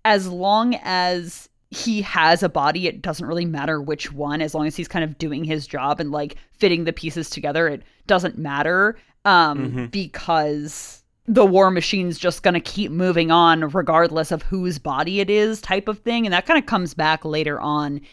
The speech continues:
Speaker 1: in the episode as well, which I thought was a really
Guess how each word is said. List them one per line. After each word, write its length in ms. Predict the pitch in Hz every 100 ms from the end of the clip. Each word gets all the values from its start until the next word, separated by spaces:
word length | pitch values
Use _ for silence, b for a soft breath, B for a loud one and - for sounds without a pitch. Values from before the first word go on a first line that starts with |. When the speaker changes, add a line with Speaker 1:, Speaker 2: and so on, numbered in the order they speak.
| b
Speaker 1:
in 160 | - 190
the 100 | 160
episode 380 | 156 151 - 151
as 160 | 147
well, 300 | 147 156 151
which 120 | 147
I 60 | 175
thought 180 | 160 165
was 140 | 160
a 60 | 170
really 640 | 143 165 170 180 170 156